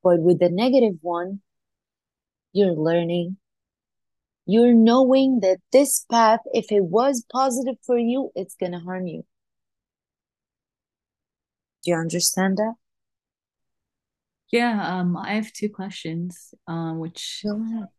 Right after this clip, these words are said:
Speaker 2: is and stays, stayed in my heart for a long time. Is, um, how do you handle a blessing?
Speaker 1: What do you mean by a blessing?
Speaker 2: Uh,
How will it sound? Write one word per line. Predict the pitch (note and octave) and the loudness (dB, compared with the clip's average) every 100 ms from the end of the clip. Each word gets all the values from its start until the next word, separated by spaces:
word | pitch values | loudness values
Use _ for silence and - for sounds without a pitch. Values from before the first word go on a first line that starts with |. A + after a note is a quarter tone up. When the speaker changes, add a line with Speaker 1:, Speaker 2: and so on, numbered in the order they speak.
| _ | _
Speaker 2:
is | - F3+ E3+ | -6 -6 -6
and | E3+ | -10
stays, | - F3 F3+ F3 E3+ E3+ | -8 -6 -6 -6 -10 -12
stayed | - F3+ E3+ | -10 -10 -6
in | |
my | F3+ E3 | -6 -6
heart | E3+ D#3+ - - | -8 -10 -12 -18
for | - D#3+ | -14 -12
a | |
long | D3+ D3 D#3+ | -10 -12 -12
time. | E3+ D3+ D3+ E3+ _ _ _ _ _ | -10 -10 -10 -14 _ _ _ _ _
Is, | - F#3 F#3 - - - | -8 -6 -6 -12 -14 -8
um, | F3+ E3+ F3 E3+ F3 - _ _ _ _ _ _ _ - | -4 -2 -2 -4 -8 -14 _ _ _ _ _ _ _ -10
how | G#3+ G#3+ | -4 -2
do | G#3+ | 0
you | G#3+ | 0
handle | G3 F#3+ F3+ F3+ F3 E3 D#3 - | -2 -2 -2 -2 -2 -6 -10 -12
a | - | -12
blessing? | E3+ D#3 E3+ E3 - E3 _ _ _ _ _ _ _ _ _ _ _ _ _ _ _ _ _ _ _ _ _ | -8 -8 -8 -10 -12 -14 _ _ _ _ _ _ _ _ _ _ _ _ _ _ _ _ _ _ _ _ _
Speaker 1:
What | D3 E3+ | -6 -2
do | F3 | -2
you | E3+ | -4
mean | E3+ D#3 D3+ | -6 -8 -8
by | D3+ | -8
a | D3 | -8
blessing? | D3 D3 - D#3 D3+ _ _ _ _ - _ _ _ _ F#3+ | -10 -12 -16 -18 -20 _ _ _ _ -20 _ _ _ _ -6
Speaker 2:
Uh, | F3+ F3 F3 F3 E3+ | -4 -2 -2 -2 -6